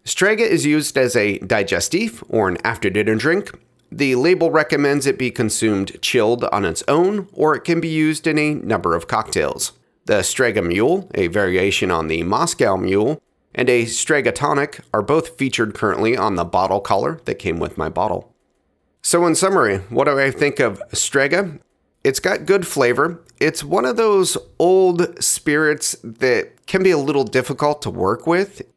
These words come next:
It's something that often will collect some dust on the back bar. It could sit next to Galliano, a similarly colored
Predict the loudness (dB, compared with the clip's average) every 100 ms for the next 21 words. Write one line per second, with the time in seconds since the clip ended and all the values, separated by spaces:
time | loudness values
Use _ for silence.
0 | -4 -2 0 0 0 0 0 0 0 2
1 | 2 0 -4 -6 -4 0 2 0 -2 0
2 | 0 0 0 0 0 0 -2 -6 -4 -2
3 | 0 0 -2 -4 -4 0 0 -2 -2 0
4 | 0 -2 -6 _ -2 -2 -2 0 2 0
5 | -4 0 0 0 -2 -2 0 0 -2 -2
6 | 0 0 0 0 2 0 0 -2 -2 0
7 | 0 0 0 -2 -4 -2 0 0 0 -4